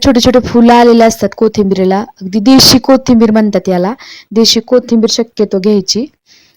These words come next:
तर बघा कोथिंबीर कशी निवडायची. कोथिंबीर जर निबर असेल तर कोथिंबीरीचे पानं पानं घ्यायचे आणि कोथिंबीर सुद्धा कवळी असेल तर तिची सुद्धा देठ भरपूर घ्यायचे.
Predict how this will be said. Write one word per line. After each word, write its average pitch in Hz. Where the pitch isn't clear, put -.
तर 202
बघा 196
कोथिंबीर 247
कशी 220
निवडायची. 185
कोथिंबीर 233
जर 226
निबर 247
असेल 247
तर 220
कोथिंबीरीचे 233
पानं 233
पानं 214
घ्यायचे 214
आणि 226
कोथिंबीर 277
सुद्धा 269
कवळी 262
असेल 233
तर 247
तिची 240
सुद्धा 233
देठ 220
भरपूर 214
घ्यायचे. 190